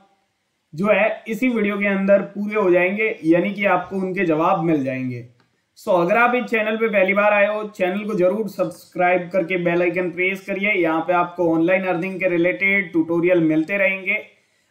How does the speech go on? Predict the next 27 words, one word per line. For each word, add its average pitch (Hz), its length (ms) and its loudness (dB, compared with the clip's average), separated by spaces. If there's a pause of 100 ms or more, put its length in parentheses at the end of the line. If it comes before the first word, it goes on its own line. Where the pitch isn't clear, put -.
(120)
अलग-अलग 240 440 2
platform 214 480 -2
के 220 120 0
regarding, 190 540 0 (120)
जिनसे 180 320 -2
आप 185 320 2
online 175 300 4
earning 180 300 0
of 170 240 -2
course 170 380 -4
घर 170 160 2
बैठे-बैठे 170 560 0
शुरू 190 280 -2
कर 180 180 2
सकते 185 340 -6
हो, 190 120 -2 (580)
अपने 185 320 2
original 202 560 2
content 214 540 0
से 220 160 -4
भी 220 180 -4 (200)
and 185 260 0
कॉपी 170 280 0
पेस्ट 185 320 -2
content 165 560 2
से 139 180 -10
भी। 120 180 -8